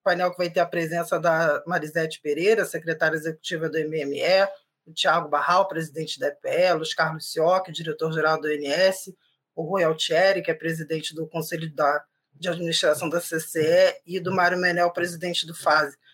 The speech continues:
Você ainda pode fazer a sua inscrição, pode ir lá no site enase ponto com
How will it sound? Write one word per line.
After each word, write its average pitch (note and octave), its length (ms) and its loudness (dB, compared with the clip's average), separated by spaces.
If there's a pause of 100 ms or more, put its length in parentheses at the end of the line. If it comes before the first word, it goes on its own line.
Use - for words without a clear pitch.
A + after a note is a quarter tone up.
(260)
Você E3+ 240 -6
ainda F3+ 140 4
pode F3 280 0
fazer E3+ 280 2
a E3+ 40 0
sua F3 160 -6
inscrição, - 760 0 (360)
pode F3+ 180 4
ir E3 60 0
lá E3 120 6
no E3 120 -2
site F#3+ 480 4
enase F3 560 4 (480)
ponto A3 340 4
com F#3+ 340 2